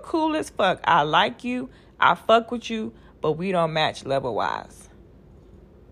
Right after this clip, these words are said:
We don't match level-wise. This is what I want. That's what you want. I don't feel like trying to force it together, so we just gonna be homies. We can flirt, we can go out, we can do all of that.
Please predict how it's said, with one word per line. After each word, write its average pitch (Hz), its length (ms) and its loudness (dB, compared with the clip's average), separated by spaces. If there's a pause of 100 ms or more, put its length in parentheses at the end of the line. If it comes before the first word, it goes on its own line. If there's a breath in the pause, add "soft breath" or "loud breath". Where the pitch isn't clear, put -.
(640)
We 202 180 -4
don't 214 200 4
match 170 240 2
level-wise. 135 640 -4
This 226 240 -2
is 202 80 -10
what 170 180 4
I 190 160 8
want. 220 380 2 (340 loud breath)
That's 175 320 6
what 156 220 -10
you 185 100 -4
want. 175 380 2 (360 loud breath)
I 233 180 8
don't 214 260 0
feel 247 320 6
like 214 240 4
trying 170 340 -2
to 135 80 -4
force 240 540 -2
it 220 120 -8
together, 247 800 -2 (540 soft breath)
so 180 240 2
we 196 180 -2
just 175 220 -6
gonna 151 180 -2
be 147 120 -8
homies. 143 600 -10 (680)
We 254 100 -4
can 214 180 0
flirt, 214 460 4
we 285 120 -2
can 247 160 0
go 208 100 4
out, 220 260 8
we 226 100 -6
can 226 360 -4
do 240 140 2
all 262 200 6
of 208 80 -6
that. 135 280 -2